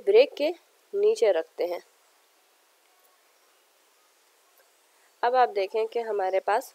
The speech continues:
होगा क्या। अब जब मैं इस file को run करूँगी तो इसमें Toyota include नहीं होगा। क्यों? क्योंकि Toyota जैसे ही आया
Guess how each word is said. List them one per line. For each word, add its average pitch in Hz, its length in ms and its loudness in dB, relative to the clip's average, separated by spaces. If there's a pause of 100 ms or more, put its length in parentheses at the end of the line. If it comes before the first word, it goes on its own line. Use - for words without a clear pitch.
होगा 170 300 -4
क्या। - 240 -14 (920)
अब 254 120 2
जब 311 120 -2
मैं 302 180 2
इस 294 120 -6
file 240 260 2
को 262 100 2
run 226 180 0
करूँगी 220 420 0
तो 262 120 2
इसमें 254 280 2
Toyota 226 440 0
include 220 420 -2
नहीं 202 260 -2
होगा। 165 340 -4 (460)
क्यों? 277 220 0
क्योंकि 277 280 -4
Toyota 226 500 0
जैसे 220 300 0
ही 269 200 -6
आया 202 360 0